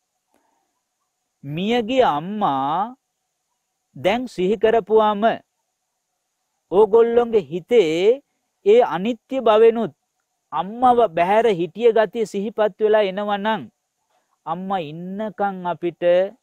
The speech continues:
මහා පුදුම වාසනාවක්. හැමදාම සිල් සමාදන් වෙනවා. අම්මා මොන තරම් ගුණ යහපත්ද?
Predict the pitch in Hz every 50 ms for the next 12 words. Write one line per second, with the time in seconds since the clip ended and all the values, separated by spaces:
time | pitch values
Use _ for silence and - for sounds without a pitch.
0 | _ _ _ _ _ _ _ _ _ _ _ _ _ _ _ _ _ _ _ _
1 | - 170 185 190 180 - 151 147 139 147 208 214 220 214 180 180 180 190 185 160
2 | 190 175 180 175 180 175 175 175 165 147 _ _ _ _ _ _ _ _ _ _
3 | _ _ _ - 160 165 180 196 196 160 147 156 160 165 170 175 180 180 185 185
4 | 196 190 - 180 175 175 160 175 165 165 170 170 165 160 165 165 165 165 165 165
5 | 165 165 160 147 - _ _ _ _ _ _ _ _ _ _ _ _ _ _ _
6 | _ _ _ _ _ _ _ _ _ _ _ _ _ _ _ _ _ _ _ _
7 | _ _ - - 185 196 220 208 156 160 170 196 196 - 180 175 185 185 175 131
8 | 143 160 180 175 165 165 165 147 160 156 156 143 139 139